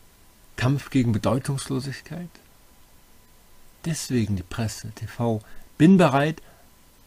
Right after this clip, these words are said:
war bereit, diesen Preis zu erbringen, hinzublättern, was mein Schicksal fordert. Welche Summe? Was bezahle ich hier? Was möchte ich noch denken?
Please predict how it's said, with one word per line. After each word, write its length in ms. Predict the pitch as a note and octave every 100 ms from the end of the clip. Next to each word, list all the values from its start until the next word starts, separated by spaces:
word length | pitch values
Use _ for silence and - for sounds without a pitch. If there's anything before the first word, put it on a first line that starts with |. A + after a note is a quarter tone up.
| -
war 340 | F#2+ A2+ G#3
bereit, 420 | F#3 D#3+ D3 D3+ D#3
diesen 200 | C#3+ C3+
Preis 440 | - C#3 E3+ -
zu 80 | -
erbringen, 380 | A2 C#3+ E3 D3 - - -
hinzublättern, 840 | - G3 G3+ C3 B2 A2+ - G2+ G2 - - - - - -
was 160 | A#2 B2+
mein 180 | C3+
Schicksal 460 | C3 F#3 - - D3
fordert. 420 | - G3 E3 B2 - - - - - - - - - - - -
Welche 360 | - D3+ - C3
Summe? 340 | A#2+ C3 A#2+ A2 - - - _ - - -
Was 120 | - -
bezahle 540 | F#3 - E3+ G3 G3+
ich 160 | C3+ A2+
hier? 260 | - A#2+ - - - - - - - - - - - - - - - - - - - -
Was 180 | C3 -
möchte 340 | E3+ E3 -
ich 200 | A#2 -
noch 200 | A#2 -
denken? 280 | - A2 G#2